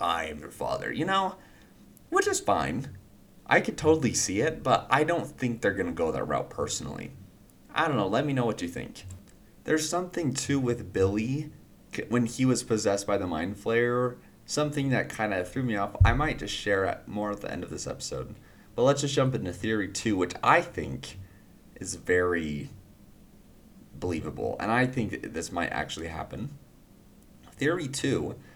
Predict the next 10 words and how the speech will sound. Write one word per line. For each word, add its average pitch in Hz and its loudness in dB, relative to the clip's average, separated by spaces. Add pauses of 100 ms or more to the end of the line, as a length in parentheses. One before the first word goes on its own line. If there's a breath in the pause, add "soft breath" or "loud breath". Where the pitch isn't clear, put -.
(260 loud breath)
is 110 2
someone 110 4
in 117 0
the 147 0
show 80 0
is - -2
actually - 0
a 82 -6
hidden 113 -2
villain. 62 -4